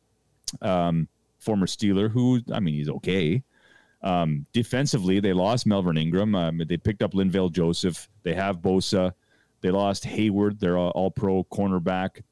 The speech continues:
Um, I balanced. I, uh, Hunter Henry's gone. Like, why would they even be on this list, Brock? It's an odd, that's an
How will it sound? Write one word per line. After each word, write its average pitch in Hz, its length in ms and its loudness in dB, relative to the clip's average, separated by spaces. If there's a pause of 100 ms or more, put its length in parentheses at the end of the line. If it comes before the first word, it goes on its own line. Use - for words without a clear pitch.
(120)
Um, 80 320 -4 (760)
I - 200 -10
balanced. 98 720 -4
I, 67 320 -6 (260)
uh, 76 280 -4 (280)
Hunter 101 280 2
Henry's 104 340 0
gone. 101 340 2 (540)
Like, 135 160 -2
why 120 360 0
would 190 140 4
they 143 80 4
even 117 200 2
be 104 80 4
on 98 80 2
this 85 160 -2
list, 98 240 0
Brock? 90 280 0 (2750)
It's - 80 -2
an 143 100 2
odd, 117 380 2 (100)
that's - 200 -2
an 123 80 0